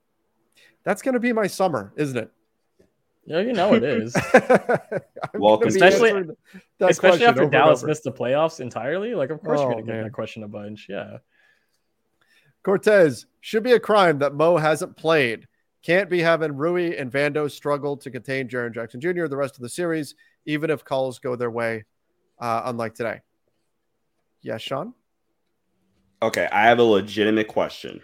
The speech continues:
Speaker 3: all right? Do you think Mo Bamba is doing a good job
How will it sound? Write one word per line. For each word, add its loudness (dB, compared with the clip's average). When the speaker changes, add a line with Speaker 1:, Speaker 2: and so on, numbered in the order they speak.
Speaker 3:
all -4
right? 0
Do -4
you 0
think -2
Mo 2
Bamba 2
is -8
doing -4
a -2
good -4
job -4